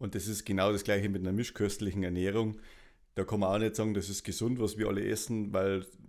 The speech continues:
sonst wird's keine Übergewichtigen bei uns in Deutschland geben und jeder wäre sportlich und fit. Und darum ist es halt immer, ja, schwer zum Mitteilen, ja. Jeder, wenn er sich nicht, kein Bewusstsein entwickelt für das, was er isst und wie er isst,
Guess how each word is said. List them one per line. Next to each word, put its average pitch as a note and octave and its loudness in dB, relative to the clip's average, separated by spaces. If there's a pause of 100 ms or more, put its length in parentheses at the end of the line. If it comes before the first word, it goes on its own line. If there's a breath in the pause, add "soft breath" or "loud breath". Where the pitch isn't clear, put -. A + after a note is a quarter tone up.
sonst - -8
wird's G#2+ -2
keine G#2 0
Übergewichtigen A2+ -2
bei G#2 -6
uns A2 -2
in G#2+ 0
Deutschland G#2+ 0
geben A2+ -2
und G2+ -2
jeder G2+ 0
wäre F#2 2
sportlich G#2 -2
und F#2+ 0
fit. - -2 (640 loud breath)
Und G#2+ -2 (200)
darum A#2 4
ist A#2 0
es G#2 -6
halt A2+ 2
immer, A#2 4 (680)
ja, G#2+ 2 (140)
schwer A#2+ 4
zum - -2
Mitteilen, G2 2
ja. A2+ 2 (320 loud breath)
Jeder, A2+ 2 (1200)
wenn B2 4
er C3+ 6
sich B2 2
nicht, B2 0
kein A#2+ 6
Bewusstsein B2 2
entwickelt A2+ 0
für G#2 -4
das, A2 -2
was C3 2
er - -2
isst E3+ -4
und G2 -4
wie F#3 0
er G#3 2
isst, C#3+ -6